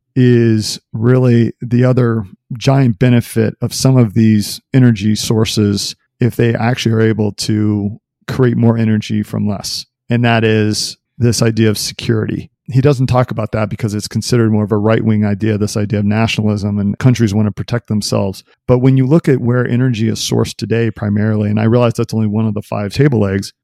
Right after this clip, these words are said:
it's primarily in areas that we have conflict with. So a good example is that you have Russia, which is providing gas into Europe to heat all of Europe. And they have different views of what democracy needs to look <laughs> like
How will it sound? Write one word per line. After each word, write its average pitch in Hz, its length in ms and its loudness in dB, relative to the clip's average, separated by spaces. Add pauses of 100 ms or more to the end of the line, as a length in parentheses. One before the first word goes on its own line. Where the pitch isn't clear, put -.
(100)
it's 127 200 0
primarily 131 520 4
in 117 100 4
areas 110 340 0
that 113 180 -2
we 117 240 0
have 104 320 -6
conflict 123 540 -2
with. 104 220 -8 (180)
So 120 200 -2
a 120 120 -6
good 170 180 0
example 110 520 0
is 101 180 -6
that 107 220 -4 (240)
you 113 120 4
have 113 400 0 (200)
Russia, 117 640 -2
which 110 200 -4
is 113 140 -4
providing 107 500 -2
gas 120 500 -2
into 110 300 -4
Europe 110 420 0
to 113 120 -8
heat 117 320 -6 (200)
all 127 200 0
of 107 100 -6
Europe. 104 400 -10 (140)
And 123 160 2
they 131 160 4
have 117 260 -2
different 123 420 0
views 110 500 2
of 101 160 -6
what 107 280 -4
democracy 110 640 -4
needs 101 280 -6
to - 100 -12
look - 220 -10
<laughs> - 20 -10
like - 360 -12